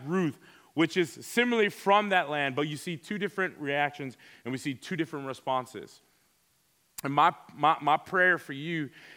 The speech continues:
is that we would have a heart that, again, because of our relationship with Jesus and knowing that he has not abandoned us, and we see how Ruth moves and God will honor her heart because she says, "No, rather than going back to my old land,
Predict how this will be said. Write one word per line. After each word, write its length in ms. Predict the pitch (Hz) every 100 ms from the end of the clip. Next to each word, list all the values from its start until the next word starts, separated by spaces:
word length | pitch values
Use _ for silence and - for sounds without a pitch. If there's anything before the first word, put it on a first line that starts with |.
| -
is 160 | 156
that 240 | 151 156 139
we 140 | 190
would 120 | 208
have 360 | 170 175 170 156 - - -
a 120 | 151
heart 400 | 139 190 185 151 -
that, 140 | 147
again, 360 | 156 131 185 180
because 540 | 156 - 202 196 170 - - -
of 140 | 156
our 140 | 170 170
relationship 760 | 160 160 185 190 185 208 180
with 180 | 185 135
Jesus 460 | 113 208 175 165 156
and 140 | 147
knowing 220 | 165 180
that 160 | 165 147
he 200 | 196 202
has 220 | 170 175
not 160 | 175 160
abandoned 400 | 127 175 180 156
us, 120 | 147 - - -
and 120 | 151
we 100 | 165
see 280 | 170 - 214
how 300 | 190 190 170
Ruth 460 | 139 139 185 233 - - - -
moves 560 | 143 170 226 240 208 170
and 120 | 160
God 280 | 151 185 202
will 180 | 185 - -
honor 360 | 170 214 233 202
her 200 | 156 156
heart 340 | - 156 156
because 260 | 151 165 185
she 100 | 190
says, 260 | 170 180 147
"No, 340 | 170 185 175 - - -
rather 420 | 135 175 214 240
than 200 | 220 214
going 420 | 170 208 196 139 107
back 300 | 160 220 -
to 80 | 220
my 240 | 214 202 165
old 240 | 165 151
land, 320 | 127 131 135